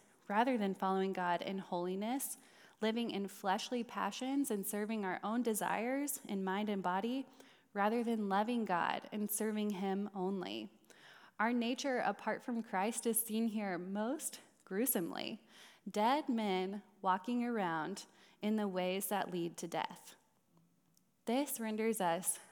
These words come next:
utterly helpless to save ourselves. A popular theme in current women's fiction, if we've got any readers here, is the heroine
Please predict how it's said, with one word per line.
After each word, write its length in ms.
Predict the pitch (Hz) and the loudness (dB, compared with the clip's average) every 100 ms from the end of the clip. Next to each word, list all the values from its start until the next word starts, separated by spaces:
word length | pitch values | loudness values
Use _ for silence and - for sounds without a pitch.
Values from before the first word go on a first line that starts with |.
| - | -6
utterly 420 | 220 226 269 269 240 | -2 0 0 0 -2
helpless 640 | 202 190 - 185 - - - - | -4 -4 -4 -2 -2 -4 -8 -8
to 120 | - | -4
save 300 | 202 196 175 | -2 -2 -4
ourselves. 720 | 170 180 - 208 - - - - - - - - - | -4 -4 -2 -2 -2 -6 -10 -12 -20 -20 -20 -16 -6
A 60 | 208 | 0
popular 500 | 247 262 311 285 277 | 2 2 2 2 2
theme 420 | 262 220 190 190 | 2 0 0 -2
in 140 | 208 208 | -2 -2
current 360 | 226 226 208 | -2 -2 -2
women's 340 | 202 208 196 - | 0 0 0 0
fiction, 500 | 269 - 170 180 214 | -4 -2 -2 -2 -4
if 80 | 214 | -4
we've 120 | 214 | -2
got 160 | 196 | -2
any 180 | 196 185 | 0 -2
readers 400 | 185 226 175 170 | -2 -2 -2 -4
here, 320 | - - - - - - - | -6 -6 -6 -8 -16 -16 -2
is 180 | 208 208 | 0 2
the 100 | 208 | 0
heroine 680 | 214 320 233 165 170 214 | 2 2 2 2 0 -2